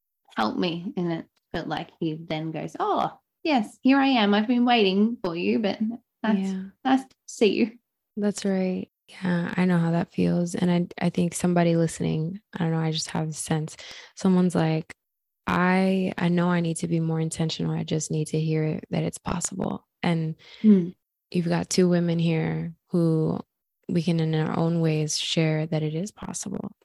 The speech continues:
Speaker 2: It takes intention, it takes sacrifice, but there is nothing like filling up on the word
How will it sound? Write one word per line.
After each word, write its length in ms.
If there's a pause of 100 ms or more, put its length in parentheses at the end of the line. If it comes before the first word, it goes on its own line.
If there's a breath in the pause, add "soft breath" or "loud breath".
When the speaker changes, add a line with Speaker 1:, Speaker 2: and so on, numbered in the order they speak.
(100)
Speaker 2:
It 120
takes 420 (500)
intention, 640
it 160
takes 460 (640 loud breath)
sacrifice, 1120 (400)
but 280
there 160
is 140
nothing 720 (640)
like 180
filling 460
up 220 (600)
on 200
the 80
word 520